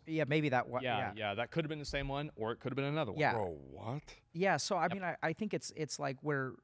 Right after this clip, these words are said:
Speaker 1: uh, there are a lot of people who think that A I can substitute for a lot of things, but I
Speaker 2: Mm-hmm.
Speaker 1: think A I is just the next version of a calculator.
Speaker 2: Right.
Speaker 1: Right, so it can be used to extend what human beings are capable of.
Speaker 2: It's a, it's a tool rather than a replacement.
Speaker 1: The other thing that I'm starting to wonder is,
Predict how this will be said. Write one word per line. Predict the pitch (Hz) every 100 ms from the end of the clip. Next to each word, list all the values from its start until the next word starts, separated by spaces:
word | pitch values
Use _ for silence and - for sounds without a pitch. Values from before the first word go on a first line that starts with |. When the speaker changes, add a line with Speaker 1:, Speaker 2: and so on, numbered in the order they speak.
| -
Speaker 1:
uh, | 151
there | 156
are |
a | 156
lot | 175
of | 196
people | 185 170
who | 147
think | 175 151
that | 139 139
A | 135
I | 131
can | 123 110
substitute | - 110 - 147 - 151
for | 160
a |
lot | 147 156
of | 185
things, | 180
but | 156
I | 147
Speaker 2:
Mm-hmm. | 156
Speaker 1:
think | 139
A | 147
I | 156
is | 151
just | 139 -
the | 117
next | 117 -
version | 117 113 110
of | 107 95 _ _ _
a | 143
calculator. | - 185 - 85 - - _ _ _
Speaker 2:
Right. | 127 101 -
Speaker 1:
Right, | 131 131
so | -
it | 131 131
can | 139
be | 135
used | 131 135 131 -
to | 131 127
extend | - - 135 123 123 113
what | 113 113 117
human | 127 113 110
beings | 107 107
are | 98
capable | - 107 - - - -
of. | - _ _ -
Speaker 2:
It's | -
a, | 160 -
it's | 147 123
a |
tool | - 170 139 120
rather | 110 110 104
than | 104
a | 101
replacement. | 98 104 101 101 104 - _ _
Speaker 1:
The | 151 233
other | 480 -
thing | 269
that | 254
I'm | 208
starting | 165 185 190 175
to | 127
wonder | 127 160 156 139
is, | 123